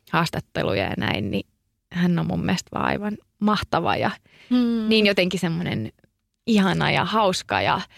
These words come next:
Speaker 1: jotenkin mä ihailen häntä valtavasti.
Speaker 2: Joo.
Speaker 1: Niin hänen kanssa olisi ihan mahtava päästä,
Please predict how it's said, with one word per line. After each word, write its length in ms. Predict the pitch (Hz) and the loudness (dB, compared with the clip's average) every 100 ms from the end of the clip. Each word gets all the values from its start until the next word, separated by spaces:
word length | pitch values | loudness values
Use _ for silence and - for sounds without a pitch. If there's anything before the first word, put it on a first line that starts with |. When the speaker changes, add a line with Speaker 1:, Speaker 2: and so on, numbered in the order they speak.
| - - - _ _ _ - | -20 -20 -20 _ _ _ -10
Speaker 1:
jotenkin 360 | 190 165 185 208 | -4 -4 -2 0
mä 200 | 214 - | 2 2
ihailen 440 | 220 175 160 147 165 | 0 2 2 0 0
häntä 360 | 170 170 208 - _ - | 0 0 -2 -8 _ -2
valtavasti. 800 | 175 165 165 165 - - 202 - _ | 2 2 0 -2 -6 -8 -10 -12 _
Speaker 2:
Joo. 280 | 254 240 220 | -2 -2 -2
Speaker 1:
Niin 220 | 208 202 | 2 6
hänen 220 | 233 220 160 | 6 4 4
kanssa 280 | 156 151 | 2 0
olisi 140 | - 175 | -4 -2
ihan 100 | 165 | -2
mahtava 360 | 170 - 202 202 | -2 -6 -12 -10
päästä, 380 | 214 214 - | -10 -10 -12